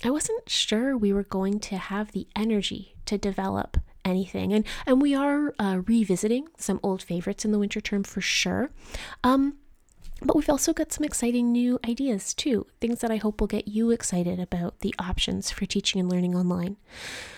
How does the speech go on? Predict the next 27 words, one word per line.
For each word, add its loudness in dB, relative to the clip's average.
Um, 2
I'm 4
gonna 2
run 4
through 0
some 2
of 0
the -4
ideas -2
we 2
have -2
for -2
the 0
winter -2
term. -2
I'm -2
still -2
updating 0
our, 0
uh, 0
registration -2
system, -2
so 4
you 2
can 0
keep -2
an 0